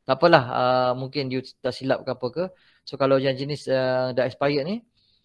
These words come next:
uh, Desilat tu you uninstall balik lah. Uninstall balik. Uninstall lah, bukan delete. Tolong uninstall properly. Lepas tu install balik dengan menggunakan, uh, password yang saya bagi tu. Uh,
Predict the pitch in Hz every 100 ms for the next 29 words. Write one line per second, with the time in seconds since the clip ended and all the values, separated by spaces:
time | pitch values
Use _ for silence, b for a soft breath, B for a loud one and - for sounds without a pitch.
0 | _ - - 123 123 123 123 123 123 123
1 | 120 - _ - 120 127 147 135 - 160
2 | 139 139 139 139 127 - 135 143 - 143
3 | 151 156 160 - _ 120 131 - 131 123
4 | 180 - 156 175 190 - 190 196 175 165
5 | 170 165 - _ _ _ _ - 147 165
6 | 156 139 139 - 139 139 139 147 190 226
7 | - _ _ _ 127 - 139 131 - 131
8 | 127 127 165 160 - - 123 123 123 120
9 | 123 123 - 147 165 190 - _ _ _
10 | _ _ _ 113 117 113 - 120 - 139
11 | 123 117 113 113 110 110 107 107 101 _
12 | _ _ _ 107 101 95